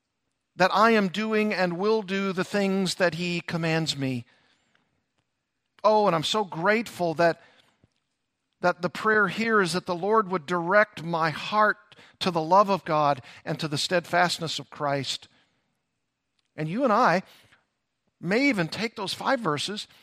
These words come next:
and we get into our prayer closet, and as an individual, we're reading along and we're reading those words, and you're actually praying as you read, and then you take these, this very language of these verses and you pray it right back to the Lord,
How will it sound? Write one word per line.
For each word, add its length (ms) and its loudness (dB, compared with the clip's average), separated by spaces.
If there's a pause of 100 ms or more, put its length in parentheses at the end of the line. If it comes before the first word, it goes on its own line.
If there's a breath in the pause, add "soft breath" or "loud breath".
(180 soft breath)
and 140 -4
we 80 -4
get 160 4
into 220 2
our 100 6
prayer 240 -2
closet, 500 -2
and 140 -2
as 140 0
an 100 0
individual, 540 -4
we're 80 -4
reading 320 -4
along 360 0
and 80 -2
we're 180 -2 (200 loud breath)
reading 380 0
those 180 -2
words, 380 0
and 200 2
you're 200 -2 (280 loud breath)
actually 480 0
praying 560 0
as 160 0
you 140 -6
read, 340 -2 (300 loud breath)
and 220 2
then 100 -2
you 140 -6
take 320 -4
these, 260 -4 (260)
this 260 -2
very 260 0
language 640 0
of 140 -4
these 160 -4
verses 420 -2 (160 loud breath)
and 160 -4
you 100 -8
pray 280 -2
it 100 -2
right 300 -2
back 240 0
to 60 -10
the 100 -8
Lord, 380 0